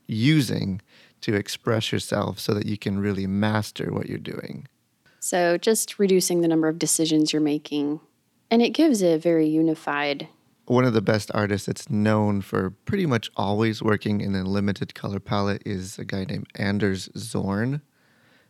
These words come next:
Speaker 1: Z O R N. Um, if you look up his stuff, it's incredibly unified, very clean color and clean values. Um, but there's inc-, an incredible amount of color range that he's able to get with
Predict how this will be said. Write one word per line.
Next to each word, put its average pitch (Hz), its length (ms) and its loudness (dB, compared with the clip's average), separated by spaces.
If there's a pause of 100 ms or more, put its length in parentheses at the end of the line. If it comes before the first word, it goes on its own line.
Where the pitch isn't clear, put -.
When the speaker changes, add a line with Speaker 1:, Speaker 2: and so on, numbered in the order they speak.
(180)
Speaker 1:
Z 98 360 -2
O 104 240 0
R 104 260 0
N. 110 340 -2 (800)
Um, 98 480 -4
if - 140 -16
you 113 60 2
look 110 200 0
up - 140 0
his 107 180 0
stuff, - 580 -4 (360)
it's - 120 -12
incredibly 131 600 2
unified, 120 720 2
very 110 640 -2
clean 120 760 2
color 131 460 -2 (720)
and 101 220 -6
clean 120 400 0
values. 113 580 -2 (800)
Um, 104 220 -2
but 113 120 0
there's 117 220 2
inc-, 107 300 0
an 120 100 2
incredible 120 440 2
amount 104 240 2
of - 100 -8
color 101 280 0
range - 380 -4
that - 140 -8
he's 98 120 -4 (100)
able 92 160 -6
to - 140 -8
get 101 280 -4 (260)
with 110 140 -8